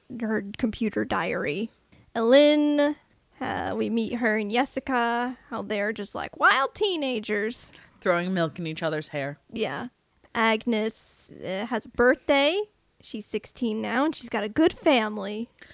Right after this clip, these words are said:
Speaker 2: Yeah, her family is very upbeat. It's very contrasted between the two families.
Speaker 1: So, pretty much, Agnes's parents want her to have a birthday party, but Agnes is like, "No."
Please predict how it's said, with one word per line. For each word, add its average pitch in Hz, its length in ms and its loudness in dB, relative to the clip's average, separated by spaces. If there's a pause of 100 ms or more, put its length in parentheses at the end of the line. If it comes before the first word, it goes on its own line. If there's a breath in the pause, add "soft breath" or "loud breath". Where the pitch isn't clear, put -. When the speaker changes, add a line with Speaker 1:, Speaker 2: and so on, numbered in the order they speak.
(160 loud breath)
Speaker 2:
Yeah, 190 160 6
her 254 180 2
family 269 340 2
is 233 80 2
very 202 260 4 (100)
upbeat. 175 640 2
It's 190 180 0
very 240 220 6
contrasted 156 840 -2
between 156 360 -10
the 143 100 -8
two 143 200 -10
families. 143 680 -12 (360 loud breath)
Speaker 1:
So, 311 440 10
pretty - 340 0
much, 330 440 0 (120)
Agnes's 269 840 0
parents 233 760 -4
want 196 220 -4
her 240 160 -2
to 254 100 0
have 254 260 0
a 277 80 2
birthday 302 460 2
party, 220 680 -4
but - 180 -6
Agnes 220 360 -6
is 202 160 -10
like, 131 220 -6
"No." 196 560 0